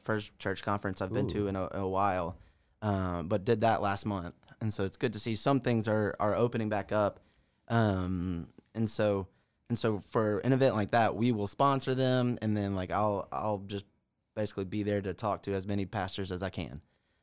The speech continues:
Speaker 1: Um, and so that was, that was one, you know, last month, but, um, you know, now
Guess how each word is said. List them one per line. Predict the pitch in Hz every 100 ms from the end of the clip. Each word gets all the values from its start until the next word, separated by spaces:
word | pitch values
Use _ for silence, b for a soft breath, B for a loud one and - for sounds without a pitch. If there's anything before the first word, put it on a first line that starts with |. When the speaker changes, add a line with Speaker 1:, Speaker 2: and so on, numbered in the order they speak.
| _
Speaker 1:
Um, | 107 104 95 90 87 85 - _ _ _ _ _ _ _ -
and | 120
so | 113
that | 113 123
was, | 120 95 -
that | 131
was | 127 110 - _ _ 101
one, | 117 117 113 110 85 65 -
you | 101
know, | 90
last | 98 104 107
month, | 101 98 -
but, | 95 - _ _ _
um, | 107 104 95 87 85 85 - _ _ _ _ 110
you | 101
know, | 87
now | 104 117 107